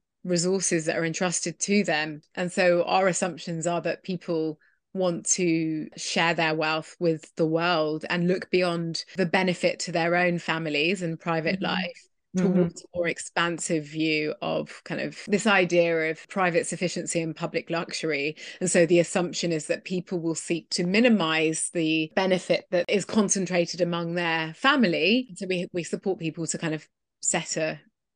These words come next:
Speaker 1: financial ceiling, really, and to set boundaries about, around the,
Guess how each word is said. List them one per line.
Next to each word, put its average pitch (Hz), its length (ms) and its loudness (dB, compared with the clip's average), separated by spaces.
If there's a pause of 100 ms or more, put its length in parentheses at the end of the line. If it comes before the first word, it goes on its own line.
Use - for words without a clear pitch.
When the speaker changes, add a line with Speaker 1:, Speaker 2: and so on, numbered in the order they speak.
(200)
Speaker 1:
financial 156 560 -4
ceiling, 160 680 -4
really, 147 360 -2
and 156 140 -6
to 165 120 -6
set - 260 -6
boundaries 165 580 -2
about, 151 420 -4
around 160 300 -2
the, 160 200 -6